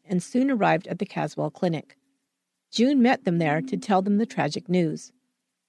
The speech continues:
She spent time consoling her parents before returning with them to the hospital. They said goodbye to their daughter, still in shock over her sudden death. Aubrey grieved by blaming himself, wondering what he could have done differently.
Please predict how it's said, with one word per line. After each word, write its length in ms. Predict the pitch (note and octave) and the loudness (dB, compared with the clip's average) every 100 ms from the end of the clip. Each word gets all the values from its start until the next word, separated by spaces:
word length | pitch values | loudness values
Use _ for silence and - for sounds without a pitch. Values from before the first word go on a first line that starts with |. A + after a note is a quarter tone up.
| _ | _
She 160 | - G#3+ | -4 -4
spent 320 | - C4 C#4+ | 0 -2 -2
time 220 | - A#3 | 0 0
consoling 480 | A#3 A#3+ - F#3 F3 | 0 -2 0 0 0
her 80 | F3+ | -2
parents 440 | - G#3 E3 F3+ | -2 0 0 -2
before 280 | - F#3 F#3+ | -10 -4 0
returning 420 | F3 F3+ A#3+ A#3+ | 0 0 0 0
with 120 | G#3 E3+ | 0 -2
them 160 | D3+ | -6
to 100 | D#3 | -6
the 100 | F#3 | -8
hospital. 600 | D#3 F3 F3 - - - _ _ _ _ _ _ _ _ | -4 -4 -4 -6 -10 -10 _ _ _ _ _ _ _ _
They 120 | G3 | 0
said 240 | G3+ G#3+ F#3+ | 2 0 0
goodbye 340 | G#3+ F#3 F#3 | 0 2 2
to 140 | A#3 A3 | 0 -2
their 100 | G#3 | 0
daughter, 500 | F#3 F3 D3+ C#3+ - - | 0 0 -2 -6 -14 -20
still 280 | - A#3 | 0 2
in 120 | A#3 G3+ | 2 0
shock 400 | - G3 F3 - | -2 -2 -4 -4
over 200 | F#3+ E3+ | -2 0
her 120 | E3 F#3 | 0 -2
sudden 340 | - D3 D3 | -4 -4 -2
death. 260 | E3+ D3+ - _ _ _ _ _ _ _ _ _ _ _ _ _ _ _ _ - | -2 -2 -4 _ _ _ _ _ _ _ _ _ _ _ _ _ _ _ _ 2
Aubrey 260 | A3+ B3 C#4+ | 4 4 2
grieved 380 | A#3 A3+ A3 | 4 4 4
by 140 | - A3 | 2 2
blaming 340 | G3+ F3+ E3+ | 2 2 0
himself, 600 | E3+ - - E3 - - _ _ _ _ | -2 -2 0 0 -2 -12 _ _ _ _
wondering 380 | F#3+ A3 A3 A3 | 2 4 4 4
what 140 | G3 | 2
he 160 | - A#3+ | 0 -4
could 180 | - A3+ | 0 0
have 140 | F#3 | 2
done 240 | F3 D#3+ D#3+ | 0 0 0
differently. 560 | G3 - - C3+ - | 0 -2 -8 -10 -14